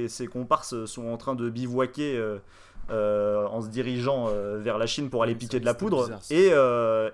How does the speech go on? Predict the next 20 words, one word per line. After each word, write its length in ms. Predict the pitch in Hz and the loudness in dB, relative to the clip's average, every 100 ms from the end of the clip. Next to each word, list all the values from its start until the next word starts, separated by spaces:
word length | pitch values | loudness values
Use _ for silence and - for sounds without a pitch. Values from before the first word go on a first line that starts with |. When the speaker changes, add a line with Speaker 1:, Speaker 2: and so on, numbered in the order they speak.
| - | -6
Speaker 1:
et 100 | 127 | -8
tout 100 | - | -2
à 60 | 139 | -2
coup 140 | 196 | 0
ils 60 | 202 | -4
se 120 | - | -4
font 220 | 117 165 | -6 0
attaquer, 460 | 156 120 - 147 175 - | 0 -2 -6 -8 -10 -10
euh, 360 | 110 104 101 98 | -6 -4 -4 -4
par, 320 | - 131 110 | 2 4 4
euh, 400 | 104 101 98 90 - - - | 0 -2 -6 -10 -18 -20 -12
un 80 | 104 | -6
monstre 320 | 117 180 - | -4 -4 -6
en 40 | 127 | -8
fait, 220 | 165 - | -8 -8
euh, 80 | 104 | -12
qui 140 | 101 110 | -10 -2
s'avérera 600 | 120 117 110 107 123 110 | -2 0 -2 2 2 0
être 160 | 98 | -4
un, 320 | 107 98 92 | -8 -10 -14